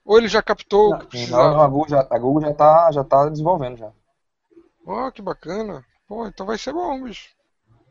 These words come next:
Speaker 2: É porque
Speaker 3: Vai, vai
Speaker 2: não,
Speaker 3: vir.
Speaker 2: é, é, é um super mega computador, né, que nós temos em mãos aí e, e, e tem um tempo de vida útil muito, às vezes eu digo assim, mais curto do que um, um notebook e tal.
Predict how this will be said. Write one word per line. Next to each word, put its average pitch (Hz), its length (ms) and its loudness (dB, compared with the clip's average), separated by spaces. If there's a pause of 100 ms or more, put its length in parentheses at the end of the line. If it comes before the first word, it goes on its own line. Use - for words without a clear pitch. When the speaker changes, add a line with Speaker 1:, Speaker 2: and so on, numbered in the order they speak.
Speaker 2:
É - 80 2
porque - 160 2
Speaker 3:
Vai, 233 480 4
vai 220 100 -4
Speaker 2:
não, 226 200 6
Speaker 3:
vir. 180 100 4
Speaker 2:
é, 165 560 2
é, 190 40 0
é 233 40 6
um 262 80 4
super 240 360 2
mega 233 260 0
computador, 190 540 2
né, 175 120 0
que 165 100 -14
nós 151 180 -6
temos 160 300 -6
em 160 80 -4
mãos 151 480 -2
aí 156 480 4
e, 175 960 0
e, 151 60 -4 (840)
e 135 140 -8
tem 202 240 0
um 196 140 -2
tempo 190 260 0
de 180 120 -4
vida 180 420 2 (1200)
útil 170 280 -4
muito, 180 580 0
às 160 140 4
vezes 165 240 -4
eu 160 160 2
digo 151 120 -4
assim, 160 400 -4 (320)
mais 190 280 0
curto 185 320 -2
do 196 120 -8
que 196 140 0
um, 196 340 2
um 180 480 -4
notebook 156 600 0
e 139 60 -10
tal. 135 480 2